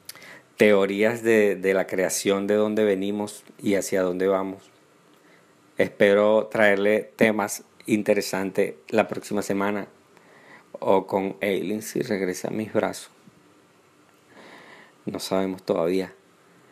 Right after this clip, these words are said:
Eh, pero es complicado. Yo, yo a veces le digo, "No, que miércoles y domingo podcast". Pero, coño, lo que pasa es que el trabajo me absorbe y esto,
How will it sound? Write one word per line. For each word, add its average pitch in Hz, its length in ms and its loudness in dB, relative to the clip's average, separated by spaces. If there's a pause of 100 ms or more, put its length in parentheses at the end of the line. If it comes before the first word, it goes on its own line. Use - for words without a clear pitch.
(1040)
Eh, 113 420 4
pero 113 160 6
es - 60 2
complicado. 156 460 4
Yo, 120 380 4
yo 117 220 6
a 120 60 8
veces 131 260 6
le 175 60 6
digo, 143 200 4
"No, 175 260 6
que 139 220 6
miércoles 127 600 2
y 135 100 2
domingo 135 760 2
podcast". - 640 4 (540)
Pero, 107 300 6
coño, 107 380 0
lo 104 100 2
que 101 80 0
pasa 95 260 -4
es - 80 -14
que 117 540 2
el 117 160 -2
trabajo 98 600 2
me 117 120 -2
absorbe 104 580 2
y 113 160 2
esto, 104 360 -2